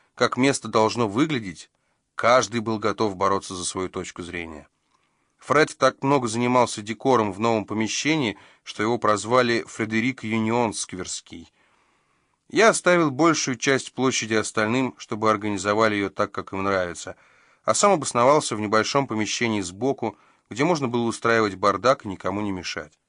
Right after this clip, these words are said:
Пол иногда заходил на Юнион-сквер по утрам, чтобы поработать с оконными рамами перед тем, как отправиться на фабрику.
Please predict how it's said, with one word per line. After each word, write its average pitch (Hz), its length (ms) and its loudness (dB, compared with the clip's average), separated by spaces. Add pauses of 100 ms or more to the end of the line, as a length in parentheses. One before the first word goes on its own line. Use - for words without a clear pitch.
(1040)
Пол 180 280 6
иногда 143 380 2
заходил 131 500 0
на 123 80 2
Юнион-сквер 127 720 0
по 135 160 -4
утрам, 120 360 2
чтобы 90 280 -8
поработать 101 460 0
с - 100 -12
оконными 101 460 -2
рамами 110 440 2 (380)
перед 107 220 -2
тем, 120 180 -2
как 104 140 -8
отправиться 107 520 0
на 107 120 2
фабрику. 82 580 -4